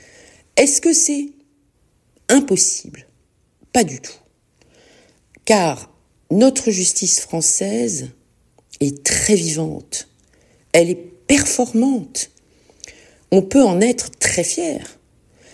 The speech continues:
Elle s'adapte, ce qui est sa fonction première, à mon sens, à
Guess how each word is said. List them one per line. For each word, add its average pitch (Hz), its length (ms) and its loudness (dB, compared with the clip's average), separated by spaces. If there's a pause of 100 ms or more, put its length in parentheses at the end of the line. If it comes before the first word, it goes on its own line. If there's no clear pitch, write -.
(180)
Elle 175 180 4
s'adapte, - 920 0 (360)
ce - 220 0
qui 202 200 0
est - 20 6
sa 143 160 0
fonction 139 400 -4
première, 247 640 -6 (120)
à 131 80 -4
mon 147 140 0
sens, - 500 -4 (1120)
à 190 240 0